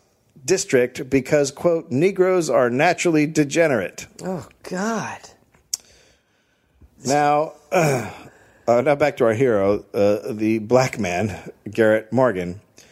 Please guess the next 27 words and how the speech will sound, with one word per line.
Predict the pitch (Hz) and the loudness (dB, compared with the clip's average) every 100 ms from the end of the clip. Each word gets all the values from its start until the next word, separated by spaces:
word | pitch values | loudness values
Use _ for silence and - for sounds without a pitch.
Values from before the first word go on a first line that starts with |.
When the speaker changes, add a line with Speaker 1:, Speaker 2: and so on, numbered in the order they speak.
| _ _ | _ _
Speaker 1:
who | - 156 | -2 2
continued | 208 233 247 220 | 2 2 2 2
to | |
do | 220 233 | 2 2
well. | 233 - - - - - - - - - - - | 2 0 -6 -20 -20 -20 -16 -16 -16 -20 -20 -4
He | 156 | -2
accepted | 151 - 202 214 214 | 2 0 2 2 2
a, | 196 180 120 | 2 2 2
uh, | 131 123 120 | 2 2 0
machinist | 123 - 170 202 - | -2 0 0 0 0
job | 156 160 185 185 - _ - | 0 2 0 -2 -8 _ -2
at | 131 123 | 0 0
the | 131 127 120 - - | 0 0 0 -4 -10
Prince | - 147 160 - | -4 -2 -2 -4
Wolf | 135 135 165 - | 0 2 2 0
Company, | 147 135 151 175 | 0 0 0 0
becoming | 156 - 127 123 | -2 0 0 2
their | 120 | 2
first | 110 - 131 - 104 | 2 4 4 2 -6
black | 90 101 117 - | -2 0 0 0
machinist. | 113 - 104 196 - - - _ _ _ _ _ _ - _ _ _ _ _ _ _ | -2 -2 -2 -4 -8 -10 -20 _ _ _ _ _ _ -14 _ _ _ _ _ _ _
There | 123 170 | 0 2
he | 185 | 2
met | 185 180 175 | 0 0 0
a | 156 | -2
Bavarian | 143 127 147 156 175 156 | 0 0 0 2 0 0
seamstress, | 135 175 220 - 175 - - - | 0 0 0 0 -2 -2 -8 -10